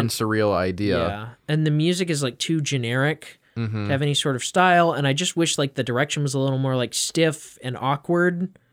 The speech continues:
Speaker 2: Mm-hmm.
Speaker 1: you know? Eh, but it's just, like, a little too bland to really sort of, I, like, at one part when they're running to the playground, uh,
Speaker 2: Mm-hmm.
Speaker 1: earlier on, or, uh, not earlier on, later on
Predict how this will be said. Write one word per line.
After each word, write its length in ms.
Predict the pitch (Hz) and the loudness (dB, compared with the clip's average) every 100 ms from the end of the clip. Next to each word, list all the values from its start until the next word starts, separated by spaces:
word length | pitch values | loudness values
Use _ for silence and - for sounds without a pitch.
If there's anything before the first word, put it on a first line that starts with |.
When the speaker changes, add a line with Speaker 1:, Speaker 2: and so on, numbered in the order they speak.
| _ - | _ -4
Speaker 2:
Mm-hmm. 340 | 135 123 120 117 - - | 0 0 0 -2 -8 -2
Speaker 1:
you 120 | 180 | 2
know? 440 | 190 190 190 190 - _ - | 4 4 4 0 -4 _ -6
Eh, 340 | 151 147 107 | -4 -4 -4
but 240 | 143 151 - | -2 -2 -2
it's 220 | 143 - | -4 -6
just, 320 | - 156 - | -6 -6 -4
like, 140 | 147 | -2
a 40 | 147 | 0
little 240 | 147 165 | 0 -2
too 200 | 151 165 | -2 -2
bland 360 | 147 139 147 151 | -2 0 0 0
to 60 | 143 | 0
really 260 | 143 147 | 0 0
sort 280 | 143 - 147 | -2 0 0
of, 240 | 135 135 - - | -2 -6 -16 -10
I, 160 | 117 87 110 | -10 -8 -8
like, 200 | 139 165 | -2 0
at 100 | 190 | 0
one 160 | 170 202 | 0 0
part 240 | - 185 | 2 2
when 140 | 165 160 | 2 0
they're 100 | 135 | 0
running 380 | 127 139 147 | 2 2 2
to 100 | 143 | -2
the 160 | 139 127 | -2 -4
playground, 680 | - 127 131 147 160 170 170 - _ _ _ _ _ _ _ | -4 -4 -2 0 2 0 -2 -8 _ _ _ _ _ _ _
uh, 520 | 135 135 131 127 123 117 | -2 0 2 2 2 0
Speaker 2:
Mm-hmm. 180 | 101 117 _ - | -2 -6 _ 0
Speaker 1:
earlier 400 | 156 160 147 139 | 2 4 4 4
on, 500 | 135 151 160 160 - _ _ _ _ _ _ _ _ | 2 2 0 -2 -8 _ _ _ _ _ _ _ _
or, 200 | 151 135 139 | 0 0 0
uh, 140 | 147 | 0
not 240 | 151 165 | 2 2
earlier 320 | 143 143 135 127 | 2 2 0 -2
on, 140 | 123 | -2
later 280 | 131 147 139 | 2 2 2
on 340 | 123 120 123 | 0 -2 -6